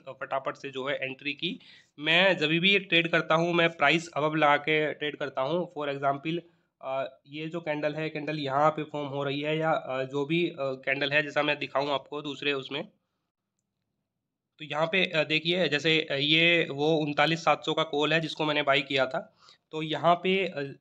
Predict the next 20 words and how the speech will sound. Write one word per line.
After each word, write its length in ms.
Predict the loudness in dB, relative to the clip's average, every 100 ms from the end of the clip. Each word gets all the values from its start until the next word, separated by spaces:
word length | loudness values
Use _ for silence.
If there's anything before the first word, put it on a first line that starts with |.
| _
मैं 260 | -10 -10 -8
ये 200 | -4 0
जो 80 | 2
इसका 260 | 0 0
हाई 240 | -2 0 -2
था, 440 | 0 -2 -4 _ _ _ -18
अ, 20 |
मैंने 680 | -12 -8 -4 -2 -2 -2 -10 -12
यहाँ 400 | -4 0 2 2
पे 160 | 2
लगा 280 | 2 4 4
के 180 | 4 0
रखा 280 | 0 0 0
हुआ 200 | 2 0
था 300 | -2 -6 _ _ _ -12
दो 140 | -10
सौ 160 | -4 -2
रुपये 220 | 0 0
के 80 | 4
आसपास 580 | 2 4 2 2 -2